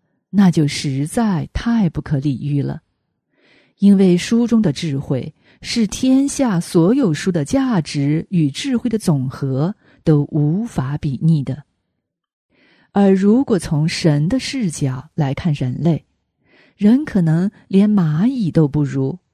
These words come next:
因为无所不能的上帝要想强迫人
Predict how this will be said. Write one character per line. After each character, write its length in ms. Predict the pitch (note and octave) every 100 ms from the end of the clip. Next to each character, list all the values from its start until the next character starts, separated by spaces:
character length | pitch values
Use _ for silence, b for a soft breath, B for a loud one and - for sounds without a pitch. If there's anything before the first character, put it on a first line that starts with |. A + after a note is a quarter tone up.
| _ _ _ _ _ _ _ _
因 200 | E3 D#3
为 260 | D#3 C#3 D3+ _ b b b b
无 280 | G3+ G#3+ C4+
所 260 | - F#3+ F3
不 140 | A3
能 160 | F3 F3
的 100 | D#3+
上 400 | - G3 E3 C#3+
帝 320 | D#3 C#3 C#3+ b b
要 340 | B3+ C4 C4 G#3
想 220 | G3 D#3+
强 280 | - D#3 E3+
迫 200 | C#4 A3+
人 380 | D3+ C#3+ D#3+